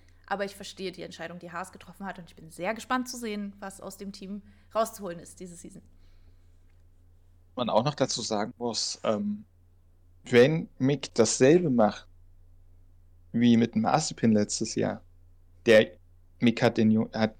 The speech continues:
Speaker 2: Mazepin ja neunzehn zu zwei geschlagen in Rennen. Also, wenn er das wieder hinkriegt mit einem, der, wie viele Jahre war Mazepin vorher, äh,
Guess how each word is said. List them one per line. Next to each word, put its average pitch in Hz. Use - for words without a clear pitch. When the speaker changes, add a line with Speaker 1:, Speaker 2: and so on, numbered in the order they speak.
Speaker 2:
Mazepin 113
ja 110
neunzehn 120
zu -
zwei 107
geschlagen 131
in 107
Rennen. 101
Also, 113
wenn 117
er 113
das 110
wieder 156
hinkriegt 143
mit 113
einem, 110
der, 101
wie -
viele 143
Jahre 139
war 127
Mazepin 127
vorher, 131
äh, 98